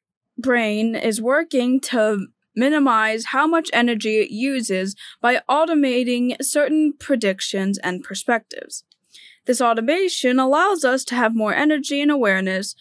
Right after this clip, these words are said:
in case we need to respond to threats. Our minds are working with what it, what it is exposed to and stores evidence for,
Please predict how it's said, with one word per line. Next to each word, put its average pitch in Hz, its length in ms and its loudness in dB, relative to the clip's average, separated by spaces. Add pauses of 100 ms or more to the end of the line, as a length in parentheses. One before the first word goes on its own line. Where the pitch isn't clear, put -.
(160)
in 240 140 0
case 330 320 0
we 311 100 2
need 226 220 0
to 240 80 -4
respond 190 420 -4
to 196 80 -14
threats. - 560 -2 (480)
Our 220 100 2
minds 330 280 2
are 339 120 2
working 277 480 0
with 208 240 -4
what 240 200 0
it, 233 320 -2 (720)
what 311 280 0
it 254 220 0
is 233 300 2
exposed 320 640 -2
to 190 380 -4 (260)
and 233 180 0
stores 320 340 2
evidence 233 520 0
for, 214 520 0